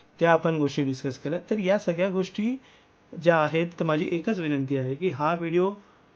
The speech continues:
शेअर करा, जेणेकरून ज्यांना गरज आहे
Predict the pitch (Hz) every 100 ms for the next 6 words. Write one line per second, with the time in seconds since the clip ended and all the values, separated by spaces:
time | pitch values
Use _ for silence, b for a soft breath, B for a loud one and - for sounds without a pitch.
0 | - - 160 180 185 156 135 151 - _
1 | 143 135 143 170 180 190 208 151 156 185
2 | 135 139 147 180 165 120